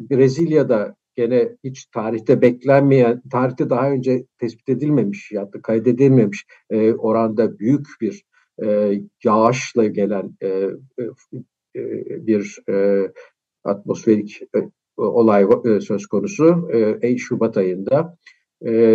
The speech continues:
ve São Paulo şehrini ve çevresini çok ciddi etkiliyor. E, baktığınız zaman hala işte Afrika'da, e, bir sürü bölgede,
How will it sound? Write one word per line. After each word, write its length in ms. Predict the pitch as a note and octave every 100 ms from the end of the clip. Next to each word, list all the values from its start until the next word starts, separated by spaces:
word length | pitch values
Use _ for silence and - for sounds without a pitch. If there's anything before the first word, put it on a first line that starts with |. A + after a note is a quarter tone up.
| A2 A2
ve 140 | A2+
São 400 | A#2 - G#2+ G#2
Paulo 400 | A2+ A#2+ G#2 G2
şehrini 640 | - F#2 G#2 G2 G2 G2
ve 140 | G#2 G2+
çevresini 540 | G#2+ G2+ G#2+ - G2+
çok 240 | G2+ G2 -
ciddi 340 | F#2 - A2+
etkiliyor. 680 | G2 - G#2+ G#2+ D3 F3 - _ _ -
E, 260 | A#2+ A#2+ -
baktığınız 460 | C3+ - F3 F3+
zaman 280 | D#3+ E3+ E3
hala 680 | C3+ D#3 F#3 E3+ C3 A2 - _ _
işte 400 | - B2 A#2+ -
Afrika'da, 800 | A#2 - E3+ C3+ C3 C#3 F3 F3 C3
e, 260 | B2+ B2+
bir 60 | E3
sürü 340 | - C3+ A2
bölgede, 640 | B2 A#2+ A2 G2+ C#3 E3+